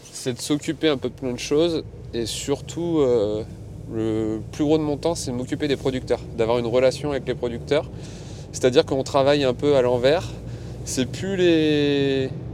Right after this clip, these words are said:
les chefs qui proposent ce qu'ils veulent ou des carottes qui font dix centimètres, c'est le producteur qui nous dit ce qu'il a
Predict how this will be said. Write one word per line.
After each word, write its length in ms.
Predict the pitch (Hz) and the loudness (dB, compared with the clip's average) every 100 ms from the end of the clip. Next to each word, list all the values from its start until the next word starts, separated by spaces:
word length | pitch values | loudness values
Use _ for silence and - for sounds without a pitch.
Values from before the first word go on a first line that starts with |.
| - 123 | -8 2
les 160 | 143 | 4
chefs 280 | 139 - 180 | 4 4 2
qui 160 | - 156 | -2 -2
proposent 400 | 160 143 170 160 | 0 2 2 0
ce 40 | |
qu'ils 200 | - 147 | -2 0
veulent 220 | 131 151 | 4 4
ou 40 | 131 | 4
des 140 | 120 | -2
carottes 320 | 123 127 135 | 2 4 4
qui 80 | - | 0
font 120 | 120 | -6
dix 120 | 127 123 | -4 -4
centimètres, 480 | 135 139 151 170 - | -4 -2 -2 -2 -2
c'est 180 | 139 | -2
le 140 | 127 123 | 0 0
producteur 440 | - 160 - 175 | 2 2 2 0
qui 120 | 160 | 0
nous 60 | 131 | -2
dit 140 | 139 | -2
ce 60 | 156 | -4
qu'il 200 | - 131 | -2 2
a 120 | 151 | 2